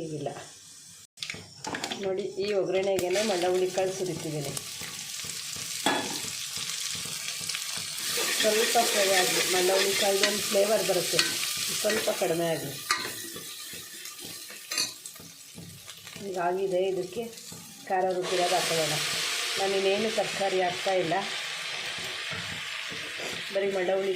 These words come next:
ಕಾಳು ಸೀಗಡಿ ಹಾಕಿ ಮಾಡೋದು ತೋರಿಸ್ತೀನಿ. ನೋಡಿ, ನೀರು ಎಷ್ಟು ಬೇಕು ಸಾಂಬಾರ್ಗೆ ಅಷ್ಟು ಹಾಕ್ಕೊಳ್ಳಿ. ನಾನು ಇಷ್ಟು ಹಾಕ್ಕೊಂಡಿದ್ದೀನಿ. ತಣ್ಣಗಾದ್ಮೇಲೆ ಸ್ವಲ್ಪ ಅದು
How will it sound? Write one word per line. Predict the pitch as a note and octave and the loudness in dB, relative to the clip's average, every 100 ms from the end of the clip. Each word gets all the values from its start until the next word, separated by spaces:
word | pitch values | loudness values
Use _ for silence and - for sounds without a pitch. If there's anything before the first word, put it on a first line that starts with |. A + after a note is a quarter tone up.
| G3 | 2
ಕಾಳು | G3 A3+ - | 2 2 0
ಸೀಗಡಿ | G#3 F3+ F#3 | 0 6 8
ಹಾಕಿ | F3+ F3+ | 8 6
ಮಾಡೋದು | E3 D#3+ D#3 E3+ | 4 4 4 4
ತೋರಿಸ್ತೀನಿ. | F3 D#3 - - - - - - - - - - - - - - - - - - - - - - C6+ - - _ - _ - - - | 2 4 2 2 0 0 0 2 2 0 0 -2 -2 -2 -2 -4 0 0 0 -4 -6 -8 -8 -10 -10 -12 -14 _ -20 _ -20 -14 -2
ನೋಡಿ, | F#3+ G3 | 0 2
ನೀರು | G#3 G3+ G#3+ | 2 2 2
ಎಷ್ಟು | G3+ - | 0 -2
ಬೇಕು | G3+ F#3+ G3+ | -2 -2 -2
ಸಾಂಬಾರ್ಗೆ | G3 F#3 F#3 F#3 | 0 2 2 0
ಅಷ್ಟು | F#3 - | 0 0
ಹಾಕ್ಕೊಳ್ಳಿ. | F3+ F3+ F3 F#3+ - F3+ | 0 0 0 -2 -4 -2
ನಾನು | F3+ | 0
ಇಷ್ಟು | F3 - | 0 2
ಹಾಕ್ಕೊಂಡಿದ್ದೀನಿ. | E3 E3 F#3+ F#3+ F#3 F#3 F3+ G3 F#3 - - - - - - | 0 2 0 2 4 4 2 0 -2 -10 -14 -16 -16 -12 0
ತಣ್ಣಗಾದ್ಮೇಲೆ | G3+ G3+ G#3+ G#3+ G3+ G#3+ G#3+ | 2 2 0 -2 -2 -2 -2
ಸ್ವಲ್ಪ | G#3 F#3+ G3 | -2 0 0
ಅದು | F#3+ | 0